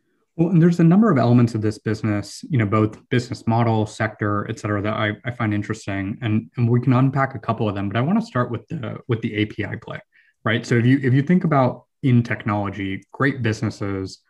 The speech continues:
Stripe, Twilio, et cetera, have been built this way.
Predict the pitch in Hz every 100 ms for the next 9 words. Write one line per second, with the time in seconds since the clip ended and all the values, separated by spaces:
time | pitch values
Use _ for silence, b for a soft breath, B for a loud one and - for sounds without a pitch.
0 | _ _ - 104 104 - - 101 101 101
1 | 98 - 101 98 98 101 98 110 - -
2 | - 101 98